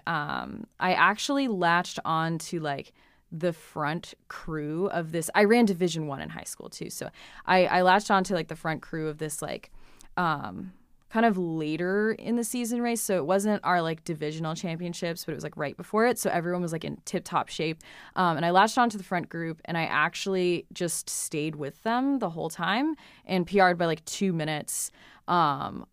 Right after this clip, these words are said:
I, like, couldn't even feel my <laughs> legs the last mile. It was, like, insane. So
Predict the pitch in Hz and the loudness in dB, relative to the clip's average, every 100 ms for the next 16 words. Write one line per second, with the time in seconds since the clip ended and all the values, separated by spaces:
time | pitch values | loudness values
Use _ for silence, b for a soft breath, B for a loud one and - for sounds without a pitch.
0 | - 175 180 180 175 - - 185 185 175 | 2 4 4 2 0 -4 0 2 2 0
1 | 165 160 160 160 151 139 139 143 262 185 | -4 -4 -6 -6 -6 -6 -4 0 2 2
2 | 208 202 175 147 143 - - 139 139 143 | 4 4 4 0 -2 -4 -6 -4 -4 -4
3 | 151 156 139 156 151 - - 107 82 180 | -4 -6 -8 -6 -6 -6 -8 -8 -8 -8
4 | - 151 - | -4 -4 -4